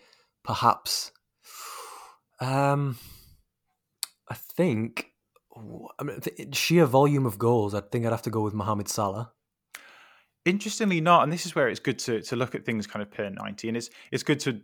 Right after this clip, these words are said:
Speaker 2: to make sure that you're looking at people who have played enough minutes. You know, if, if someone's come on for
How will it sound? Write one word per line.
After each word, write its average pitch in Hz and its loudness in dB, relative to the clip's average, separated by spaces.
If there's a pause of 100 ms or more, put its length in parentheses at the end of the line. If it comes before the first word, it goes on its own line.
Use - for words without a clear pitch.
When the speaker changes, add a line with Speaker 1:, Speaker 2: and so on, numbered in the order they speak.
Speaker 2:
to 123 -2
make 117 0
sure 113 0
that 104 -4
you're 107 -6
looking 107 -6
at - -10
people 104 -8
who 104 -2
have 101 -8
played 104 -4 (320)
enough 113 -2
minutes. 101 -6
You 113 -8
know, 98 -8
if, - -10
if - -8
someone's 104 -2 (260)
come 110 -4
on 98 0
for 98 -6